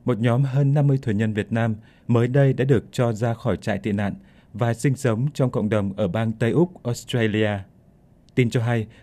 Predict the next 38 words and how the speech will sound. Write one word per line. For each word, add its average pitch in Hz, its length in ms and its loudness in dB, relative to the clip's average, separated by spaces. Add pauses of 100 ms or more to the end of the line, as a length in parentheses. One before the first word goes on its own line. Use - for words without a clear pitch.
phần 127 180 2
đông 147 200 4
các 185 140 0
thuyền 113 140 0
nhân 117 160 0
này 101 240 0 (260)
là 107 220 0
các 151 180 -2
tín 127 160 0
đồ 113 160 2
Công 104 240 -2
giáo 104 340 -2 (200)
và 123 160 0
người 120 180 2
Việt 117 200 2 (120)
ở 110 120 2
miền 104 180 2
Tây 123 180 0
Australia 123 640 0 (360)
đã 110 240 0
mở 135 160 2
rộng 92 220 -2
vòng 98 160 -4
tay 113 340 -2 (100)
đón 104 240 -4
chào 98 200 -4
họ. 90 220 -6 (760)
Bác - 160 0
sĩ 143 300 2
Nguyễn 143 160 4
Anh 147 120 2
Dũng, 135 280 2 (300)
Chủ 123 100 0
tịch 117 160 0
Cộng 110 180 0
đồng 107 200 0
Người 107 140 2
Việt 110 220 -2